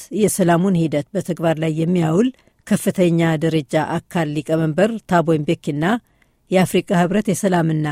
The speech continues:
የጸጥታ ካውንስል ኮሚሽነር ራማዳን ላማምራ ጋርም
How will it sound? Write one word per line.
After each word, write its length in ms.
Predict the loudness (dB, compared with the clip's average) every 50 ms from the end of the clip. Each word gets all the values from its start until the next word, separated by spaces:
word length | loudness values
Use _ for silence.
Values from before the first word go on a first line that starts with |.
| -6 -10 _ _
የጸጥታ 460 | -6 -4 -4 -4 -6 -6 _ -6 -6
ካውንስል 440 | -4 -2 -2 0 0 -2 -4 -8 -8
ኮሚሽነር 580 | -6 -6 -6 -4 -6 -6 -4 -2 0 0 0 -2 -4 _ _ _ _ _ _ _ -2
ራማዳን 540 | 0 2 4 4 4 2 2 2 0 0 0 -2 -4 -2
ላማምራ 500 | 0 0 2 2 2 2 2 2 0 0 -2 -2
ጋርም 360 | 0 0 0 0 2 0 -2